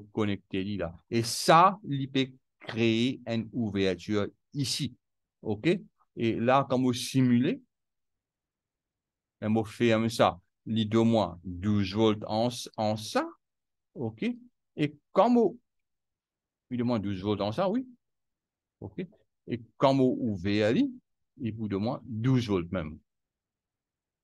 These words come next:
Normal, hein ? Ouais, normal. Normal. Parce que entre ça et que ça, moi, il y a douze volts, et quand on simule quand une ampoule est brûlée, et moi,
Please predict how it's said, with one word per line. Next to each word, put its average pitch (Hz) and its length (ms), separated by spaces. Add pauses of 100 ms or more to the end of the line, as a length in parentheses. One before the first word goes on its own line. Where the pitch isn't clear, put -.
(680)
Normal, 98 580
hein ? 113 160 (1000)
Ouais, - 160 (220)
normal. 117 460 (640)
Normal. 113 400 (400)
Parce 110 220
que 123 200 (220)
entre 123 340
ça 208 420
et 143 120
que 127 100
ça, 180 540 (180)
moi, 127 220
il 123 40
y - 20
a 117 80
douze 110 340
volts, 196 320
et 127 140
quand 123 260
on 120 400
simule 165 560
quand 151 180
une 123 200
ampoule 110 340
est 107 140
brûlée, 101 360 (300)
et 120 160
moi, 110 200